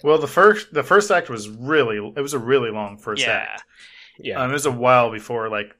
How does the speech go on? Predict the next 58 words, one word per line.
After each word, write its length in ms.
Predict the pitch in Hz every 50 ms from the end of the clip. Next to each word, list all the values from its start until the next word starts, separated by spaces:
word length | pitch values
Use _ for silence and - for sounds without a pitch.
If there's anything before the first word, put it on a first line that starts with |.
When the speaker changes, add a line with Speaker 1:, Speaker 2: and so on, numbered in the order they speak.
| _ -
Speaker 1:
"Okay, 340 | 185 196 190 175 151 143 131
here's 200 | 139 147 143 131
the 80 | 139
premise 320 | 135 143 139 127 123 110 113
of 60 | 117
the 60 | 107
film." 300 | - - 117 107 98 92
It 60 | 104 117
was, 140 | 127 123
like, 240 | 131 131 113 - - -
four, 80 | 165 175
Speaker 2:
Mm-hmm. 220 | 147 143 160 151
Speaker 1:
I 40 | 139 139
feel 180 | 151 151 170 160
like 300 | 127 110 104 - _ - - _ _ _ _ _ _ _ _
forty 340 | _ - 127 123 139 147 135
minutes 440 | 107 110 117 117 101 - - - -
before 680 | - 117 107 107 - 110 104 101 101 98 98 101 - - -
it 100 | 113 107
was 140 | 101 98
like, 160 | 101 98 - 151
"Okay." 460 | 165 180 - 131 110 107 104 104 - _ _ _ _ -
Speaker 2:
Yeah, 200 | 170 175 170 160
which, 200 | 170 247 240 220
Speaker 3:
When, 100 | 220 214 220
when, 220 | 220 214 202 -
Speaker 2:
which 120 | 226 233 214
Speaker 3:
when, 240 | 220 254 - -
Speaker 2:
I'll 100 | 202 226
give 180 | 220 311 330 -
Speaker 3:
when 80 | 135 131
Speaker 2:
him 40 |
Speaker 3:
they 80 | 139 147
approach, 440 | 139 - 143 135 - - - - - _ _ _ _ _ _ _ _ _ - _ _ _ _ _
oh, 80 | 123 117
go 40 | 104
ahead. 180 | 90 95 - - _ -
Speaker 2:
I 140 | 202 190 202
was 100 | 185 165
gonna 100 | 185 165
say, 120 | - 185
I 100 | 156 165
will 60 | 180 170
give 160 | 190 214 190
him 80 | 180
credit 340 | 143 - 170 160 156 160 -
for 520 | - - - 156 143 139 135 135 131 127 -
kind 140 | - 165
of, 80 | 147 135 -
I 80 | 147 - _ _ _
think, 200 | - 180 175 - - 151 _ _ _ _ _ _
acknowledging 600 | - 160 - 147 139 123 127 156 170 160 180 170 151
and 60 | 123
realizing 420 | 120 123 123 139 147 156 - 190 185
that. 220 | 185 190 196 - _ - - - - - -
And 80 | 147
so 180 | - 160 143 139
to 140 | - -